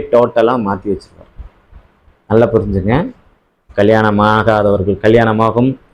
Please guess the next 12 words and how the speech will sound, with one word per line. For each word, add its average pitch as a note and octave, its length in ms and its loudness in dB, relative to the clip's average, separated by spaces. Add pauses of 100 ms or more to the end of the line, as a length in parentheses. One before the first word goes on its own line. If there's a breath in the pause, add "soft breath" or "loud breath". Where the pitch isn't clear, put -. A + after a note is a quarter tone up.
(280)
காதல் G#2 440 2
கைகூடும், A#2 680 2 (440)
அதன் A2 220 2
பிறகு A2 240 4
ரெண்டாவது A#2+ 580 2
குழந்தை G#2 340 2
உருவாகும். G#2+ 680 2 (540)
ஆஹ், G2+ 640 0
அதே A2+ 280 2
மாதிரி A2+ 280 4
பார்த்தீங்கன்னா A2 500 0
இந்த G#2+ 220 2